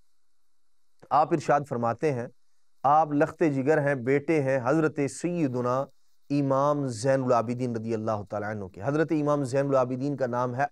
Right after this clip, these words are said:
علی بن حسین، امام حسین رضی اللہ تعالیٰ عنہ کے لخت جگر ہیں آپ، اور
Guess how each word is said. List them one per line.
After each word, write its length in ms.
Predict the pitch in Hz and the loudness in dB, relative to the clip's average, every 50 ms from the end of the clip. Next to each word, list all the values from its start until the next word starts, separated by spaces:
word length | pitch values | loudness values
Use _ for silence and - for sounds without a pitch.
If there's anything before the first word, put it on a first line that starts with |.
| _ - | _ -2
علی 460 | 135 151 151 165 185 196 208 214 226 - _ _ - _ _ _ | -2 0 0 0 0 0 -2 -4 -6 -10 _ _ -20 _ _ _
بن 560 | - 123 117 120 151 202 220 202 165 - - 156 | -12 -10 -2 2 2 4 4 2 0 -2 -4 -6
حسین، 420 | 139 - - 147 131 117 95 90 - _ _ _ - - _ _ _ - | -4 0 0 2 2 0 -2 -6 -12 _ _ _ -20 -20 _ _ _ -4
امام 320 | 143 147 151 151 156 160 | 0 2 2 2 2 2
حسین 520 | 151 131 123 127 123 - 160 170 180 180 | 2 2 0 0 0 2 4 4 4 2
رضی 160 | 165 151 147 151 | 2 2 2 2
اللہ 160 | 143 139 147 | 2 4 2
تعالیٰ 240 | 143 139 131 143 143 | 2 2 0 -2 -2
عنہ 60 | 135 | -2
کے 100 | 123 139 | 0 0
لخت 280 | 123 143 147 - - 151 135 | 2 0 0 2 0 0 0
جگر 260 | 123 131 127 165 185 | 0 2 2 2 2
ہیں 160 | 185 160 151 113 | 2 2 0 2
آپ، 260 | 123 131 135 135 - - _ _ _ _ - | 2 2 2 2 -2 -8 _ _ _ _ -2
اور 120 | - 139 | 0 0